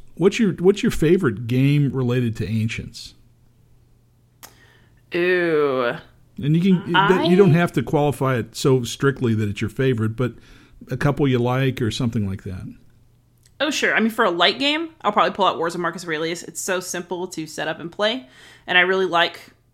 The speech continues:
Speaker 2: cards that you pay for with other cards and that sort of economy within a game. So that one really works for me for a work night. But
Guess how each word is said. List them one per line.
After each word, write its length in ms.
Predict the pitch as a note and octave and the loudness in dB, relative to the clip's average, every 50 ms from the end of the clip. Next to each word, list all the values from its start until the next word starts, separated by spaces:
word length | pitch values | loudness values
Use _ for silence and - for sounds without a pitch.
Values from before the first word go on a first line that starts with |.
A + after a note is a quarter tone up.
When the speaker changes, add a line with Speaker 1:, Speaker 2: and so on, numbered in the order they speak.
| _ - | _ -14
Speaker 2:
cards 300 | - - F3 F3 F3+ E3+ | -8 -6 -4 -4 -4 -6
that 120 | F3 - | -10 -10
you 80 | E3 E3 | -10 -10
pay 180 | - F3 D3+ | -8 -8 -8
for 180 | - - F3 E3+ | -6 -6 -8 -10
with 100 | E3 E3+ | -8 -8
other 200 | E3 D#3 D#3 D3+ | -10 -10 -10 -10
cards 640 | - - C4 C4 B3 A#3+ A3+ A3 G#3+ G#3 G3+ G3 | -6 -4 -2 0 2 2 2 2 2 0 0 -2
and 120 | F#3+ F3+ F3 | -6 -6 -6
that 160 | E3 - - | -6 -8 -8
sort 140 | - F#3 F3 | -8 -10 -10
of 80 | D#3 | -10
economy 640 | D#3+ - - - E3+ E3 E3+ F3 G3 G3+ G#3 B3+ A#3 - | -12 -12 -10 -8 -8 -6 -6 -6 -8 -8 -10 -10 -14 -14
within 240 | - G3 F#3+ G3 F3+ | -14 -12 -10 -8 -8
a 40 | E3+ | -8
game. 380 | E3+ E3+ D#3+ E3+ F3+ G3 G3 - _ - - - - _ _ | -8 -8 -8 -8 -8 -8 -10 -12 _ -20 -20 -20 -20 _ _
So 360 | - - G3 F3 E3+ E3+ F3 | -8 -4 -2 -2 -2 -2 0
that 160 | F#3+ F#3+ G#3+ | 0 0 0
one 120 | C4 C4 A#3 | 0 0 -2
really 180 | G#3+ G3+ F#3 | -2 -2 -2
works 240 | E3+ E3 F#3 F3+ - | -4 -4 -6 -8 -10
for 80 | F3 E3+ | -10 -10
me 140 | D#3+ D3+ | -10 -10
for 160 | D3 - E3 D#3+ | -10 -10 -10 -8
a 40 | |
work 240 | E3 E3 E3 D#3+ - | -8 -8 -8 -8 -8
night. 260 | D#3 C#3+ C#3 B2 - _ _ - E3+ - _ | -8 -8 -10 -10 -12 _ _ -20 -20 -14 _
But 760 | - A3+ C4+ C#4+ A#3+ F3 D3+ C3+ C#3+ D#3+ F#3+ - - - - | -6 -4 -2 0 0 0 0 -2 -4 -6 -8 -10 -14 -18 -18